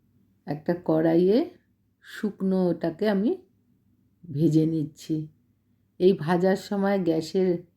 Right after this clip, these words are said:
হিট আমি মিডিয়াম, কখনো লো, এইভাবে করে করে আমি এটাকে সুন্দরভাবে নেড়ে ভেজে যাচ্ছি, যাতে পোড়া না লাগে। আশা রাখছি রেসি-, এই তিলের নাড়ু করাটা আপনাদের খুব ভালো লাগবে।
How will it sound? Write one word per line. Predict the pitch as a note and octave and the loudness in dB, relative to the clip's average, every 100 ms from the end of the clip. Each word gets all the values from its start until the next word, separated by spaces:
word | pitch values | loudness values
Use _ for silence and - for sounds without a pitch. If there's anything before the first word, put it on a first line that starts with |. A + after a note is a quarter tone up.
| - | -2
হিট | F#3+ F#3 | -2 0
আমি | F3 F3+ A3 E4 _ _ _ _ F3+ | -2 -2 -2 -4 _ _ _ _ -4
মিডিয়াম, | F3+ F3 G3+ G3+ G#3+ C4+ - _ | -2 2 2 2 0 -2 -4 _
কখনো | - E3 - F#3 F3+ | -6 -6 -2 0 2
লো, | F3+ F3+ | 4 4
এইভাবে | G3+ E3+ E3+ F3 E3+ | 4 2 2 2 0
করে | E3 E3+ F3+ | 0 0 0
করে | F3 F#3 G#3 | 0 -2 0
আমি | G#3 F#3 B3 | 0 0 0
এটাকে | G3 F3 E3+ G3 B3+ - | 0 -2 -4 -4 -4 -6
সুন্দরভাবে | - F3+ F3+ F3 F3 F#3 F3 | -4 -2 2 2 2 -2 0
নেড়ে | F3+ E3 E3 G3+ F#4 - _ _ _ D3+ | 0 0 0 0 0 -6 _ _ _ -4
ভেজে | E3 D#3 D#3 | 0 2 2
যাচ্ছি, | D#3 D3+ - - | 0 -4 -6 -6
যাতে | D#3+ D#3 D#3 | -2 -4 -4
পোড়া | F#3 - F3 E3 | -6 -4 -2 0
না | D#3 D3+ | -2 -4
লাগে। | D3+ D3+ D#3 D#3 D#3+ - _ _ _ _ _ _ _ _ | -4 -4 -4 -6 -6 -14 _ _ _ _ _ _ _ _
আশা | F3+ F#3 A#3 | -6 2 2
রাখছি | G#3+ G#3+ - A#3 | 2 0 0 2
রেসি-, | G3+ F#3+ - F#3 | 2 0 -6 -10
এই | F3+ - F3 F#3+ F#3 _ _ _ _ F#3 E3+ - | -8 -2 2 2 0 _ _ _ _ -14 -14 -8
তিলের | G3+ F#3+ F#3+ | 0 0 2
নাড়ু | F#3+ F3+ F#3 | 2 2 2
করাটা | F3+ E3+ E3+ E3+ F3+ F3+ | 2 0 0 0 0 -2
আপনাদের | E3+ E3+ E3+ E3 F3 | -2 -4 -4 0 0
খুব | F3+ F#3+ D3+ | 0 -4 -6
ভালো | B2+ D#3 E3 | -4 0 2
লাগবে। | F3+ F3 F3 F3+ C#4 | 2 2 -2 -2 -2